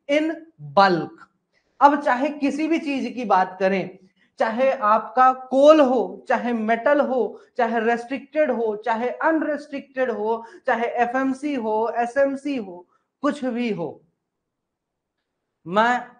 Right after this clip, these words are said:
आपको जो है तो हर एक चीज प्रोवाइड कराऊंगा, चाहे मेटल माइंस रेगुलेशन से ही क्वेश्चंस क्यों ना हो, मैं आपको वो भी प्रोवाइड करा रहा हूं, ठीक है। इसलिए आपको माइनिंग ज्ञान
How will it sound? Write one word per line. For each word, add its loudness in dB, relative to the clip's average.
आपको -2
जो -2
है -2
तो -8
हर -4
एक -4
चीज -12
प्रोवाइड -10
कराऊंगा, -20
चाहे 2
मेटल 0
माइंस -4
रेगुलेशन -4
से -8
ही -6
क्वेश्चंस -10
क्यों -10
ना -10
हो, -12
मैं -10
आपको -12
वो -10
भी -14
प्रोवाइड -14
करा -14
रहा -20
हूं, -20
ठीक 0
है। -2
इसलिए 0
आपको 0
माइनिंग -4
ज्ञान -2